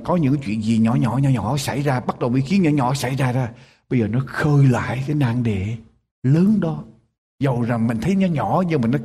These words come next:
cái, cái nan đề mà nó còn nằm ở bên trong đó, bây giờ nó mới bắt đầu bùng ra, nổ ra. Cho nên phải đi vào chi tiết của xung đột, đi vào chi tiết, cởi mở lòng mình ra, đi vào chi tiết của sự xung đột.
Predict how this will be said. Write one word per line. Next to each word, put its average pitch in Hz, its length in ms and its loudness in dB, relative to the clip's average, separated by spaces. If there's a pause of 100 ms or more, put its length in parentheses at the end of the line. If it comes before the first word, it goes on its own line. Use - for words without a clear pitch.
(120)
cái, 202 100 -2
cái 180 100 -8
nan 151 260 -2
đề 117 120 0
mà 117 140 -2
nó 131 100 -2
còn 113 200 -2
nằm 120 180 -2
ở 117 100 -4
bên 151 160 -2
trong 139 240 -2
đó, 151 120 -4 (300)
bây 123 80 -2
giờ 113 100 0
nó 131 120 0
mới 170 140 0
bắt 156 100 -8
đầu 123 280 -4 (760)
bùng 131 240 0
ra, - 260 -4 (200)
nổ 131 280 0
ra. - 160 -2 (1120)
Cho 175 140 0
nên 180 200 4 (840)
phải 151 180 -6
đi 220 240 4
vào 160 280 -2
chi 180 180 0
tiết 214 140 2 (560)
của 170 140 -2
xung 165 240 -2
đột, 113 160 -4 (240)
đi 247 140 4
vào 247 220 0
chi 175 160 -4
tiết, 220 200 -2 (720)
cởi 180 260 4 (100)
mở 190 260 0
lòng 185 340 0
mình 156 160 -6
ra, 190 280 -4 (320)
đi 294 220 4
vào 165 260 0 (100)
chi 226 260 0
tiết 302 220 4
của 214 160 -2
sự 170 80 -2
xung 208 300 -4
đột. - 280 -4